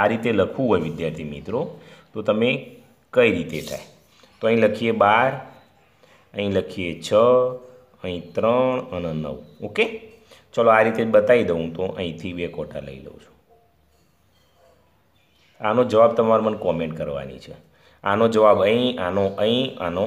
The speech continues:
અહીં, ત્રણ જવાબ તમારે મને કોમેન્ટ કરવાની છે. ઓકે, અહીં લખવું હોય તો લખો, એક, બે, ના લખો તો પણ ચાલો, ચાર, પાંચ, છ, સાત, આઠ,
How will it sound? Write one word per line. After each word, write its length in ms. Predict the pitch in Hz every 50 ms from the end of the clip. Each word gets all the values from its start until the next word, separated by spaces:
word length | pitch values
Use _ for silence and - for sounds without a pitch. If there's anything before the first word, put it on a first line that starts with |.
| 110 -
અહીં, 200 | 101 87 78 73 -
ત્રણ 220 | - 113 117 113 95
જવાબ 160 | 101 101 95 -
તમારે 220 | - 95 92 90 90
મને 160 | 90 90 87
કોમેન્ટ 380 | - - 73 76 101 - - - - - _ _
કરવાની 380 | - 87 78 69 - - - - -
છે. 60 | 85
ઓકે, 220 | 98 101 - 185 196 - - - - -
અહીં 160 | - 123 123
લખવું 220 | - - 120 135 135
હોય 80 | 131
તો 100 | 131 131
લખો, 240 | 123 120 117 139 139 123
એક, 280 | 113 120 123 127 127 - - - - 117 113
બે, 120 | 113 120 127 131 113
ના 200 | 107 107 113 113
લખો 260 | 107 101 - 113 107
તો 160 | 101 107 101
પણ 220 | 98 - 95 82
ચાલો, 320 | 76 80 76 71 80 113 165 202 - -
ચાર, 360 | - 107 101 107 110 110 117 127 - - - -
પાંચ, 380 | - 107 107 113 113 113 - -
છ, 20 | - 107 113 123 143 - - - - - _ _ _ _ _ _
સાત, 560 | _ - - 107 104 107 113 120 120 - - - - - -
આઠ, 320 | 95 104 110 120 120 -